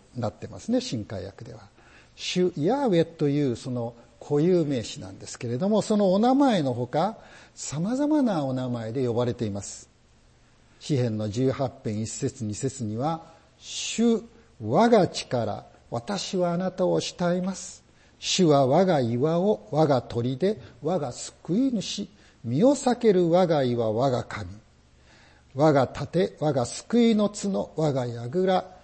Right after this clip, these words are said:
褒めたたえられる方、この主を呼び求めると、私は敵から救われる。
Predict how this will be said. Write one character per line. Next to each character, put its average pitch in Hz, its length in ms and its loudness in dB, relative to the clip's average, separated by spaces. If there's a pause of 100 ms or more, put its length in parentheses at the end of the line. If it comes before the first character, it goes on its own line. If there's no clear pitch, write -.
(260)
褒 - 160 -2
め 208 160 8
た 208 180 2
た 202 260 4
え 196 80 4
ら 180 140 4
れ 175 120 4
る 156 120 -2
方、 - 420 -10 (520)
こ - 140 -2
の 143 140 2
主 139 240 -2
を 120 100 2
呼 110 220 0
び 123 40 -4
求 185 360 -2
め 185 120 0
る 185 120 0
と、 226 400 2 (320)
私 123 420 -2
は 110 160 -2
敵 - 280 -16
か - 160 -6
ら 269 120 -6
救 - 280 -12
わ 117 140 -8
れ 98 60 -10
る。 - 60 -14